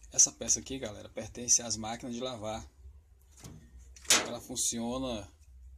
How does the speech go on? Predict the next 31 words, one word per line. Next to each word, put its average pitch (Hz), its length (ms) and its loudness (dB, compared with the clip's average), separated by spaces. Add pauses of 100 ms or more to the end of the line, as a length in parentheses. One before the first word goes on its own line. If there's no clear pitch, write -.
tipo 139 260 -4
amortecedor. 127 840 2 (180)
Ela 117 240 -8
vem 120 160 -4
mais 117 240 -2
ou 113 60 -4
menos 117 140 -2
nessa 117 200 4
posição 127 400 2
aqui. 113 320 -8
São - 240 0
quatro 156 380 -4
peças, - 400 0
certo? 135 340 -2
Em 120 60 -10
cada 135 260 -4
canto 135 380 -8
vem 143 200 -4
uma. 117 240 -2 (1700)
Então, 120 480 2 (320)
é 117 80 -12
muito - 260 -6
fácil 147 200 -6
de 151 80 -6
encontrar. 104 500 -8 (2250)
É 104 120 0
esse 127 200 6
material, 107 480 2
tá 92 100 0
ok, 92 220 -4
pessoal? - 500 -2